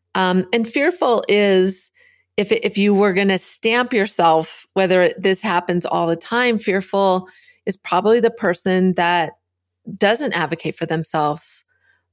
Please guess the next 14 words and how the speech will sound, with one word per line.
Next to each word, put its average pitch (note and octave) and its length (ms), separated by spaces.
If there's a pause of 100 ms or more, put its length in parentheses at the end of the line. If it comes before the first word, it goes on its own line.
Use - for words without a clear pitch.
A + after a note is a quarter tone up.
(100)
uh, - 120
regularly D#3+ 800
because E3 380
they E3 140
opt - 260
out. D3+ 400 (500)
You G3 120
know, G3+ 100
fear G3 320
can G#3 220
be F#3+ 380
the F#3 240
reason F#3 480
why F#3+ 460